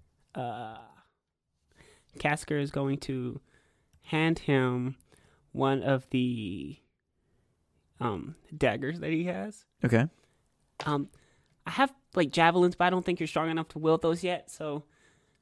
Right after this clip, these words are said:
Speaker 1: this is something that might help
Speaker 2: An-,
Speaker 1: you if you need
Speaker 2: anything
Speaker 1: it.
Speaker 2: is, is of great help. I, I am not a fighter.
Speaker 1: Awesome. Also, if you see, like, a little wooden shield, when you get out, leave it there.
Speaker 2: Okay.
Speaker 1: Great.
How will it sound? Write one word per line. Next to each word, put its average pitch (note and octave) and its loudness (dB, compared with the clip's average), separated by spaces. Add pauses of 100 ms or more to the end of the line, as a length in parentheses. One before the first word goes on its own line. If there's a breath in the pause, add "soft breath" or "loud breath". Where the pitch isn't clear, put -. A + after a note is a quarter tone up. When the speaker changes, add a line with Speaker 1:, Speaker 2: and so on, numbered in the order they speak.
(160)
Speaker 1:
this E3+ 6
is F3 4
something F3 2
that D#3+ -2
might E3+ 0 (260)
help C3 4
Speaker 2:
An-, C3 4
Speaker 1:
you D3+ 4
if - 4
you C#3 8
need C3+ 6
Speaker 2:
anything A#2 4
Speaker 1:
it. - -4
Speaker 2:
is, G#2+ -2
is D#3+ -4
of A2 -8
great A2 0
help. G#2+ -4 (580 soft breath)
I, A2 -8 (100)
I C3 4
am B2+ 4
not C3 4
a A2+ 0
fighter. - -10 (540)
Speaker 1:
Awesome. E3 -6 (320 loud breath)
Also, F#3+ 0
if E3+ -4
you F3 2
see, A3+ -2
like, G#3+ 0
a F#3+ 4
little F#3 2
wooden F#3+ -2
shield, F#3+ 0 (720 soft breath)
when E3 2
you E3 2
get F3 4
out, F3 4 (220 soft breath)
leave F3+ 4
it F3 -4
there. F3 4 (1080)
Speaker 2:
Okay. - -6 (200)
Speaker 1:
Great. D3+ -4